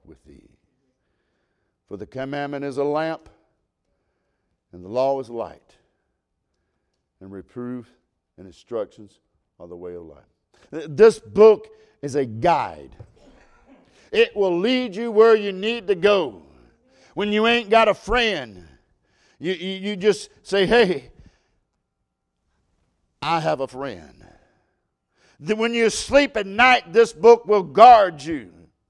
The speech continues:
It is a good friend.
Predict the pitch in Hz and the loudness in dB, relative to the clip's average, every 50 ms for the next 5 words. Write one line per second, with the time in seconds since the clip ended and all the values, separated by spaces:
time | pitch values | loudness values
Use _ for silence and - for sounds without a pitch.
0 | _ _ _ _ _ _ _ _ _ _ _ _ _ _ _ _ - 254 262 254 | _ _ _ _ _ _ _ _ _ _ _ _ _ _ _ _ -2 4 8 8
1 | 233 208 190 214 214 185 156 156 - 311 320 285 - - - - 151 170 170 160 | 8 8 8 4 2 2 0 0 4 4 4 4 2 -4 -12 -12 -8 -6 -6 -6
2 | 143 127 104 90 80 76 73 - | -6 -10 -12 -14 -18 -20 -20 -20